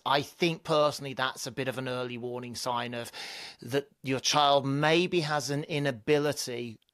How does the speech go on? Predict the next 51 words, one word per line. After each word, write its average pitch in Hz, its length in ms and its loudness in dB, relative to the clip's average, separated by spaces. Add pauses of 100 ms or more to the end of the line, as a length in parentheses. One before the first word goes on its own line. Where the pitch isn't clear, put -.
(120)
to, 123 580 0 (460)
to 151 100 -4
filter, - 760 0 (140)
as 123 160 -6
I've 127 100 -6
said 131 200 -4
before, 113 500 -4 (880)
what 143 380 4
a, 143 240 0
what 135 160 4
a 127 40 2
good 127 280 2
decision 127 500 -2
or 123 140 -2
a 120 60 -2
healthy 123 360 -2
decision 120 480 -4
is 113 140 -6
around 110 380 -6
this. - 340 -8 (240)
So - 160 -4
that's 160 240 4
part 165 340 4
one, 131 240 4
watch 135 220 2
out 135 160 2
for 123 80 -2
how 123 160 2
they 127 160 -2
react. 110 460 -10 (280)
Part 165 300 4
two, 170 320 0
and 147 100 -2
I'm 127 80 -6
sure 160 300 2
you're 147 140 0
a - 20 -6
fantastic 147 580 -2
parent 131 300 -2
anyway 131 280 0
'cause 123 160 -8
you've 127 120 -4
asked 127 180 -4
this 123 140 -8
question 160 400 -4
of 117 80 -10
someone 131 220 -10
to - 60 -14
get 127 120 -8
help, 131 240 -4
but 143 160 -4